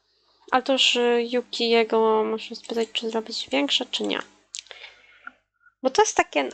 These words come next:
około takie pięć minut jazdy, nie? Stamtąd dotąd, jeżeli się mniej więcej w tym ogarniasz. <clears throat>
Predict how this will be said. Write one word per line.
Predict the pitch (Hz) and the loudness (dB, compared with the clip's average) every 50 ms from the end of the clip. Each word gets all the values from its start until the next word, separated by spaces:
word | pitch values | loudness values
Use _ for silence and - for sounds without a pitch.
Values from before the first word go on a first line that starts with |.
| - - | -2 -2
około | 254 - - - - 262 262 277 262 | -2 -2 -2 0 4 6 6 6 6
takie | 262 - 233 - - 226 | 4 0 -6 -6 -6 -8
pięć | _ - - - 294 294 285 - - - | _ 0 2 4 4 4 4 2 2 0
minut | 233 247 254 240 233 226 - | 0 0 2 4 2 2 4
jazdy, | 226 208 190 190 208 196 185 185 180 | 4 4 4 4 2 -2 -4 -2 0
nie? | 185 196 214 | 2 2 0
Stamtąd | - - - - - 247 247 254 254 - 233 220 220 220 214 214 | 0 -2 -2 2 4 4 4 2 2 0 0 0 0 0 -2 0
dotąd, | - 226 233 233 - 233 226 220 | 2 2 2 2 2 0 0 0
jeżeli | 214 214 214 220 220 | 0 -2 0 -2 -2
się | - - 220 | 0 -2 -2
mniej | 214 214 208 208 | 0 0 0 2
więcej | 208 214 214 - 214 | 2 0 0 -2 -8
w | - - | -8 -6
tym | - 202 - - | -8 -6 -2 -2
ogarniasz. | 226 208 - 196 185 190 180 180 180 - - - - _ _ _ _ _ _ _ _ _ _ _ _ _ - - - - _ _ _ _ _ - - _ _ - - _ _ _ _ _ _ _ _ _ _ _ _ _ _ _ _ _ _ _ _ - | 0 2 2 2 2 2 -2 -4 -4 -6 -6 -6 -10 _ _ _ _ _ _ _ _ _ _ _ _ _ -20 -20 -20 -20 _ _ _ _ _ -8 -8 _ _ -20 -20 _ _ _ _ _ _ _ _ _ _ _ _ _ _ _ _ _ _ _ _ 0
<clears throat> | 262 277 269 - - _ | 0 2 2 0 -4 _